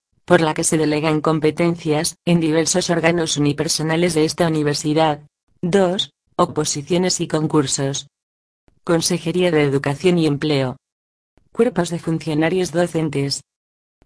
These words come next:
Resolución de doce de marzo de dos mil diecinueve, de la Dirección General de Personal Docente, por la que se hace pública, con carácter definitivo,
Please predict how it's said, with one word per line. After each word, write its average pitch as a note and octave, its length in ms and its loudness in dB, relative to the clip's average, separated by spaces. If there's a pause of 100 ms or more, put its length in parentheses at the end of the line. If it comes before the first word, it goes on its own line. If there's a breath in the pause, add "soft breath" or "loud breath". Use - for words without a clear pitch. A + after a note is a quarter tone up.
(140)
Resolución E3 720 2
de D#3 100 4
doce E3+ 300 2
de D3+ 120 2
marzo E3+ 340 0
de D3+ 80 4
dos D3+ 200 0
mil E3+ 200 0
diecinueve, E3+ 720 0 (100)
de E3 160 0
la E3 120 4
Dirección E3+ 520 0
General F3 480 0
de D#3+ 120 2
Personal D#3+ 500 0
Docente, F3 560 0 (100)
por F3 160 4
la D#3 160 0
que E3+ 80 -2
se E3+ 160 2
hace D#3 240 -4
pública, D#3+ 600 2 (120)
con F3 160 2
carácter D3 440 -2
definitivo, D3 800 0